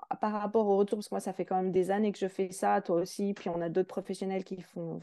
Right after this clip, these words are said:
qui font la même chose, eh ben, on a quand même de bons résultats. C'est-à-dire que, alors ça, en effet, c'est, on peut pas dire que c'est E B P,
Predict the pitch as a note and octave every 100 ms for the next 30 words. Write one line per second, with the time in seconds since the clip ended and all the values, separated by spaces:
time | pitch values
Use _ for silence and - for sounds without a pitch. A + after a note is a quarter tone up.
0 | F#3 - - - - F3+ F3 F3+ - E4
1 | F#4 - - - - - G3+ A3+ A#3 -
2 | - _ _ _ _ _ G3+ G#3 C#4 C#4
3 | G3+ C#4 C#4+ F3 F#3+ G3 E3 - D4 B3
4 | A3 A#3+ A#3+ G#3 G#3 G#3 A3+ G#3+ B3 A#3+
5 | - G3 F3+ _ - - - F#3+ F#3+ C4
6 | A#3 - G#3 G3 G3+ - A#3 F#3 - E3+
7 | F3 G3+ G#3 - - F#3+ F#3 - D4